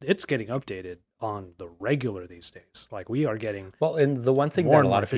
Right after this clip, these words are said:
Speaker 1: efficient.
Speaker 2: don't realize, the innovations that we see in, uh, electric vehicles and the battery technologies that are being developed for electric vehicles, some of those are actually gonna be implemented at the same time or even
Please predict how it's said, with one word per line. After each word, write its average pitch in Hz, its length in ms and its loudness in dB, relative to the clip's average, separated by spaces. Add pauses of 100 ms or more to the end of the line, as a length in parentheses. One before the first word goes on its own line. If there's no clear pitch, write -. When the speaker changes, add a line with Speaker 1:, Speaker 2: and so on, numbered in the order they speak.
(140)
Speaker 1:
efficient. 95 40 -4
Speaker 2:
don't 92 200 -4
realize, 95 600 -2 (260)
the 104 240 -6
innovations 104 580 -2
that 92 140 -4
we 95 100 -6
see 95 600 -8
in, 90 600 -6 (200)
uh, 85 280 -2 (100)
electric 98 380 -2
vehicles - 640 -8 (180)
and 85 300 -6
the 85 140 -6
battery 90 400 -2
technologies 85 600 -10
that 90 140 -4
are 85 60 -8
being 82 480 -8
developed 85 460 -4
for 90 160 -2
electric 85 440 -6
vehicles, 110 520 -4 (500)
some - 160 -2
of 185 140 -4
those 117 180 2
are 98 80 -2
actually 95 320 -4
gonna 92 220 -8
be 90 240 -8
implemented 92 680 -6
at - 200 -6
the 95 60 -10
same 98 260 -10
time 92 420 -8
or 87 240 -4
even 151 320 -6